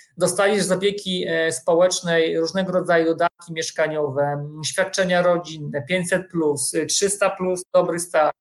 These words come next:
teraz ma być kolejna, kolejna ulga na, na drugie dziecko w, w ramach Nowego Ładu, no to naprawdę wie-, wielu osobom,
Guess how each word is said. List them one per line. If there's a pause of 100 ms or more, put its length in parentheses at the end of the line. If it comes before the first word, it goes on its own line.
(120)
teraz
ma
być
kolejna,
kolejna
ulga
na,
na
drugie
dziecko
w,
w
ramach
Nowego
Ładu, (760)
no
to
naprawdę
wie-,
wielu
osobom,